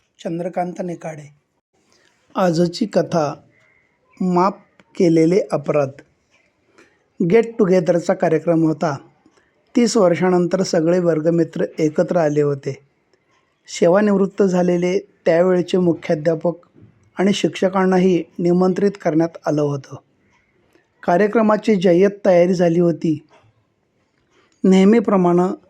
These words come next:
याही कार्यक्रमाची सुरुवात फोटोपूजन आणि दीपप्रज्वलनाने होणार होती. यासाठी लागणारे सगळे साहित्य अमोल घेऊन आला होता. शाळेत असतानासुद्धा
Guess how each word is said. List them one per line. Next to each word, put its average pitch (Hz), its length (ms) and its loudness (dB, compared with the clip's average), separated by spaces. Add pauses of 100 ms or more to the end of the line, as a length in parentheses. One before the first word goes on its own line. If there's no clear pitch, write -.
(340)
याही 185 260 2
कार्यक्रमाची 180 720 0
सुरुवात 170 440 0 (580)
फोटोपूजन 180 800 0 (180)
आणि 185 180 0
दीपप्रज्वलनाने 175 1400 -2
होणार 160 380 -2
होती. 143 380 -6 (760)
यासाठी 190 600 0
लागणारे 165 480 0
सगळे 175 360 -2
साहित्य 156 500 0 (380)
अमोल 180 380 0
घेऊन 160 340 0
आला 156 200 0
होता. 139 320 -6 (920)
शाळेत 214 340 2
असतानासुद्धा 190 840 0